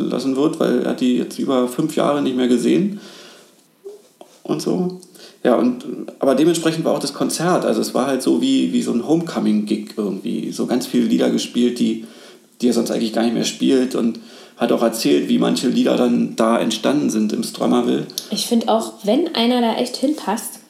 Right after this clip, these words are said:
Speaker 2: nach Glastonbury, dann ist das Frank Turner. Deshalb fand ich, war ich
Speaker 1: Ja,
Speaker 2: so
Speaker 1: aber der war
Speaker 2: traurig,
Speaker 1: gar nicht,
Speaker 2: dass
Speaker 1: gar
Speaker 2: der
Speaker 1: nicht so
Speaker 2: damals
Speaker 1: oft da.
Speaker 2: nicht da war, als ich da war.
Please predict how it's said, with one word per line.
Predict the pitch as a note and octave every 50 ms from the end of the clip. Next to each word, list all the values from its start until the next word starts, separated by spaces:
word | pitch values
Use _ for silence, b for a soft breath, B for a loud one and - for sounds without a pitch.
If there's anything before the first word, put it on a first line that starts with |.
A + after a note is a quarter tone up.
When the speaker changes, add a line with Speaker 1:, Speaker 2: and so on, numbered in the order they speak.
| - -
Speaker 2:
nach | A3+ G#3+ G#3+ G#3
Glastonbury, | - G#3+ G#3 G#3+ G#3+ - A#3 A3 A3 A3+ A3
dann | G#3+ G#3+ -
ist | - - -
das | G3+ G3+
Frank | - - F#3+ F#3+ F#3+
Turner. | - - A3 A3+ A#3+ G3 F3 F3+ - - - _ _ - - -
Deshalb | - F#3 - F#3 F#3 -
fand | - G#3 G#3 G#3+ A3
ich, | G#3 -
war | - G3 G3+
ich |
Speaker 1:
Ja, | G#3 G#3+
Speaker 2:
so | G#3
Speaker 1:
aber | D#3+
der | C3+ B2+
war | G3 A3
Speaker 2:
traurig, | - - -
Speaker 1:
gar | D#3+
nicht, | D3 C#3+
Speaker 2:
dass | C#3+ -
Speaker 1:
gar | D3+
Speaker 2:
der | E3 E3
Speaker 1:
nicht | -
so | F3+ D3
Speaker 2:
damals | - - -
Speaker 1:
oft | - - -
da. | F#3 A3 G#3+
Speaker 2:
nicht | F#3+ G3
da | A3+ A#3
war, | A3+ A3 A3 A3+ - - - _ _ _ -
als | - G3+ G3 - -
ich | - - -
da | - E3+ D#3+ D#3+ D#3+
war. | D#3+ E3